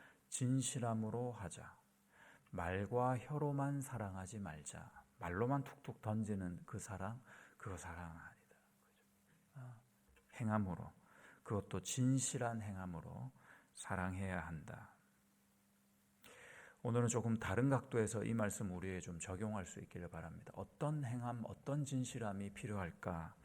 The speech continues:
묵상해 봤는데요. 여기서 말로 하는, 혀로 하는 사랑을 아예 부정한 말씀은 아닙니다. 말로도 사랑할 수 있다는 겁니다. 그러나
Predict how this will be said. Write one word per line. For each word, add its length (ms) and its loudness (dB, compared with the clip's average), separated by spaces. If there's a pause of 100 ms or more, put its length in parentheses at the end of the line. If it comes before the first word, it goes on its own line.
(540)
묵상해 400 2
봤는데요. 680 -2 (380)
여기서 340 4
말로 800 4
하는, 580 0
혀로 320 0
하는 300 2
사랑을 500 -2
아예 260 -2
부정한 560 0
말씀은 480 -4
아닙니다. 480 -8 (1400)
말로도 540 4
사랑할 440 2
수 140 -2
있다는 360 2
겁니다. 440 -6
그러나 680 0